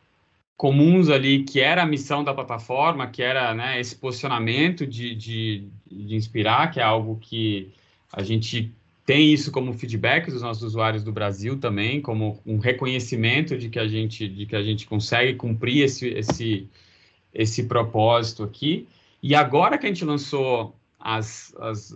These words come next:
a nossa, né, nosso trabalho com as marcas, a, a, a publicidade ali, o que a gente vê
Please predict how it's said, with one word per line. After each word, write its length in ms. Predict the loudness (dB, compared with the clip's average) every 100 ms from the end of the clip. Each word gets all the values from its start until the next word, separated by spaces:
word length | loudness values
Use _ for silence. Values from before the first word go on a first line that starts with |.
| -10
a 80 |
nossa, 460 | -4 -2 0 0 -2
né, 280 | 0 -2 0
nosso 220 | -2 -4
trabalho 420 | -2 2 2 2
com 100 | -2
as 120 | -4
marcas, 840 | -2 0 2 2 0 -4 -8 -8 -8
a, 60 |
a, 760 | -8 -6 -8 -8 -8 -8 -6 -8
a 60 |
publicidade 680 | -8 -12 -12 -10 -2 0 0
ali, 220 | -2 -2
o 80 | -2
que 80 | -2
a 60 | -4
gente 320 | -6 -8 -8
vê 420 | -2 0 0 -2